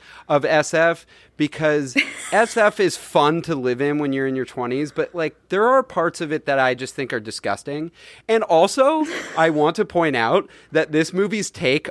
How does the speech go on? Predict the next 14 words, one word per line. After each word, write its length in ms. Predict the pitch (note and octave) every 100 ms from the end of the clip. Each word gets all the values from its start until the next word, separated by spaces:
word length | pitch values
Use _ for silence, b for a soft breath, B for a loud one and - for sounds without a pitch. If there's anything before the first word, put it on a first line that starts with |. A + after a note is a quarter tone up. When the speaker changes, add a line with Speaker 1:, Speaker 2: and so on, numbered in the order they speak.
| -
Speaker 1:
on 200 | C#3+ B2
pizza 560 | - A#2+ - F3+ G#3 b -
is 200 | D3+ -
fucking 560 | - D#3+ - F#3 C3
wrong, 460 | A#2 A#2 A2+ D#3+ G3 B B
and 180 | D3+ C#3+
people 380 | - D#3 F#3 F#3
who 200 | - G3+
just 400 | C3+ C#3+ D3 -
like 200 | D#3+ D#3
cheese 480 | - - D#3 D3+ E3
pizza 600 | - - B2+ - E3 E3+ D#3
are 120 | B2
simps. 640 | - - A2+ E2 - -